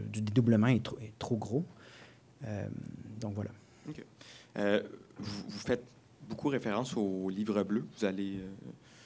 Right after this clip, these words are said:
Speaker 2: qui va se faire en,
Speaker 1: En deux mille vingt-cinq.
Speaker 2: s'élaborer en instance au Parti québécois, euh,
Speaker 1: Exact.
Speaker 2: d'ici deux mille vingt-cinq.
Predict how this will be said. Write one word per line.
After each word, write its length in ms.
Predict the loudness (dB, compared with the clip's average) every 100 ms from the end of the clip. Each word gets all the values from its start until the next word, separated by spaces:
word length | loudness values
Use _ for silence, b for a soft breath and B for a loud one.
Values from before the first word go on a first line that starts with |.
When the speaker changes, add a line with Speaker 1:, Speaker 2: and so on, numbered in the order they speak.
| B B
Speaker 2:
qui 120 | -8
va 100 | -6
se 80 | -2
faire 240 | -2 0
en, 120 | -4 -8 -12 -16 -18 -12
Speaker 1:
En 40 | -2
deux 100 | 2
mille 0 |
vingt-cinq. 60 |
Speaker 2:
s'élaborer 500 | 8 8 10 10 8
en 120 | 6
instance 600 | 4 2 0 0 0 -2
au 40 | -2
Parti 240 | 6 8
québécois, 640 | 12 12 10 4 2 0 -2
euh, 40 |
Speaker 1:
Exact. 340 | -4 -4 -8 -10
Speaker 2:
d'ici 240 | -10 -4
deux 100 | 0
mille 160 | 0 0
vingt-cinq. 380 | -2 -2 -4